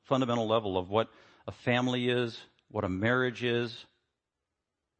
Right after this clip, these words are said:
what a male is, what a gender is, what a, what the roles should be. Guarantee it's go-, it's just gonna get worse.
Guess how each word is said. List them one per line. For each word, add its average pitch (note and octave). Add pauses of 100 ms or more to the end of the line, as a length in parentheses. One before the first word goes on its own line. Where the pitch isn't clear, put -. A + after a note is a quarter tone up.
(640)
what G2+
a G2
male A#2+
is, A#2+
what G2
a F2
gender A#2
is, A2+
what F#2
a, F2+ (100)
what G#2+
the G2+
roles A2+
should A2+
be. A2+ (3000)
Guarantee G#2+ (240)
it's -
go-, -
it's F#2+
just G2+
gonna F#2+
get F2+
worse. F#2